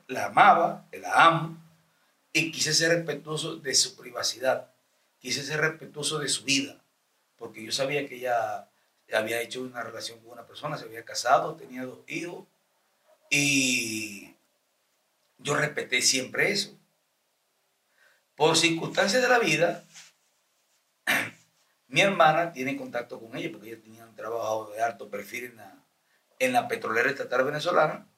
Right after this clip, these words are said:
y mi hermana, que es empresaria, casualmente tuvo contacto con ella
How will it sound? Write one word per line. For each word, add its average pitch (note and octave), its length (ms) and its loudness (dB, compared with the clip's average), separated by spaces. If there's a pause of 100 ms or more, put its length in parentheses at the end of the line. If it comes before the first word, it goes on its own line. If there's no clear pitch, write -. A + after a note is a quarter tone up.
(920)
y C3 120 0
mi D#3 100 4
hermana, F3 420 2
que C#3+ 640 -4
es - 220 -6
empresaria, - 720 -4 (1600)
casualmente B2+ 560 2
tuvo C3 260 -6
contacto A2+ 440 -14
con G#2+ 200 -20
ella A#2 540 -12